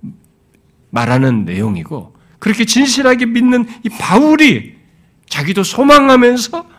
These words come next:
말하는 내용이고, 바울을 본받는 사람들에게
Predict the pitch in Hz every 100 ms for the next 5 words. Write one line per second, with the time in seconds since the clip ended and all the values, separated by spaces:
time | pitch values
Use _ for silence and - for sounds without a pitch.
0 | _ 208 92 98 107 110 92 90 120 107
1 | 107 151 87 - - - - 131 147 147
2 | 135 131 123 127 123 120 117 117 113 113
3 | 202 247 247 220 233 226 233 220 320 339
4 | -